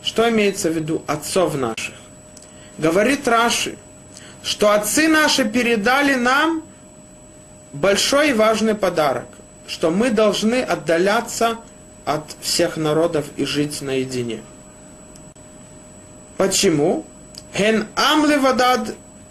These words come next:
ишкон у багоим лоит хашав». Потому что народ наедине он будет и не будет, э, э, сближаться, приближаться к другим народам.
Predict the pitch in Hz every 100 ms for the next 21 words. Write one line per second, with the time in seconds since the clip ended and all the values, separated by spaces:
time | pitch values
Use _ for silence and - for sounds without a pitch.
0 | - - - - - 226 220 - 240 233
1 | 220 170 165 156 151 160 156 143 143 -
2 | 110 - - - - - - - 180 214
3 | 226 226 233 220 214 233 294 285 - -
4 | - - - - - - 156 185 185 196
5 | 190 190 180 175 170 220 214 - - -
6 | - - - 170 180 180 208 185 170 -
7 | - - 131 123 123 - - - - -
8 | - 113 - - - 151 160 151 180 185
9 | - 151 151 143 139 135 156 156 143 -
10 | 131 123 127 113 110 110 -